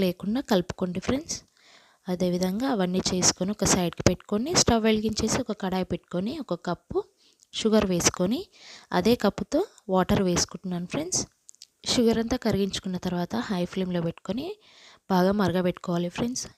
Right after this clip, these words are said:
షుగర్ సిరప్ని బాగా మరగబెట్టుకున్న తర్వాత, ఈ విధంగా మరిగిన తర్వాత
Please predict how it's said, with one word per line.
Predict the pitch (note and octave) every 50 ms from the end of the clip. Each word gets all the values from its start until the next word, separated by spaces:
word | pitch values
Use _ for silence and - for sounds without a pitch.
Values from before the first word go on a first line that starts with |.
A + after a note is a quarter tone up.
| _ - -
షుగర్ | - G#3 F#3 F#3 - -
సిరప్ని | G3 F3+ F3+ _ - F#3+ A3+ A#3+ F#3+
బాగా | F3+ F3 F3+ F3+ G3 G3
మరగబెట్టుకున్న | F#3 F3 F3+ F#3 F#3 F#3 - - - F#3+ F#3 - -
తర్వాత, | F#3 F3+ F3 F3+ F3+ - B3 A#3+ F#3+
ఈ | F3
విధంగా | F3+ F3 F3+ F3 F#3 F#3+ F#3 F3
మరిగిన | E3+ F3 E3+ F3 F3 -
తర్వాత | F3+ E3+ E3+ F3 _